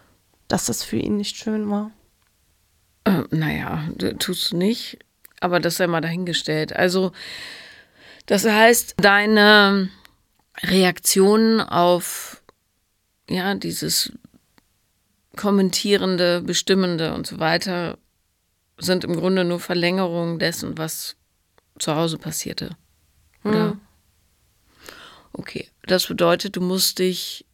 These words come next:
Speaker 2: also du musst dich emanzipieren von deinem Vater.
Speaker 1: Hm.
Speaker 2: Das ist
Speaker 1: Und
Speaker 2: die Aufgabe.
Speaker 1: Und lösen wahrscheinlich.
Speaker 2: Ja.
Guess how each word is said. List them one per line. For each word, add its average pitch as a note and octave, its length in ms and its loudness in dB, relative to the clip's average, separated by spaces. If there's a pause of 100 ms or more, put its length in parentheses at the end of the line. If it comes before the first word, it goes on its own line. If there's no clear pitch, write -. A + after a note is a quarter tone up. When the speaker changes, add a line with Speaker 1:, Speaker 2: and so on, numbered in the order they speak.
(880)
Speaker 2:
also E3 200 -4
du E3 80 -6
musst - 560 -6
dich E3 180 -6
emanzipieren E3+ 720 -4
von - 180 -8
deinem D3+ 160 -6
Vater. - 440 -10 (260)
Speaker 1:
Hm. G#3+ 380 -8
Speaker 2:
Das D#3+ 100 -4
ist E3+ 60 -4
Speaker 1:
Und G#3 100 -6
Speaker 2:
die - 80 -4
Aufgabe. - 640 -8
Speaker 1:
Und F#3 160 -12
lösen G3+ 480 -4
wahrscheinlich. G3+ 640 -8 (100)
Speaker 2:
Ja. A#3+ 240 0